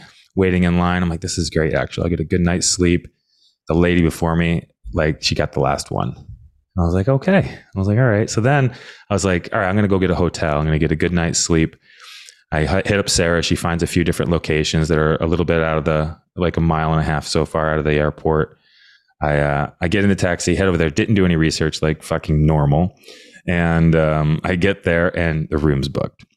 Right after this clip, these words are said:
I go to the other one next to it, the room's booked. I go to the other one, the room's booked. And I'm like, "Holy shit." I'm like, "Okay." So I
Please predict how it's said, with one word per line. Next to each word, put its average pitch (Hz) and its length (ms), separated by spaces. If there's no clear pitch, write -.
I 98 40
go 90 100
to 90 60
the 87 120
other 82 100
one 80 140
next 73 220
to - 60
it, - 120
the 80 100
room's 73 300
booked. - 340
I 90 80
go 87 140
to 85 40
the 85 80
other 82 140
one, 76 240
the 80 100
room's 76 320
booked. - 260
And 87 80
I'm 78 60
like, 78 140
"Holy 101 440
shit." 117 380
I'm 82 80
like, 73 200
"Okay." 101 460
So 80 160
I 80 180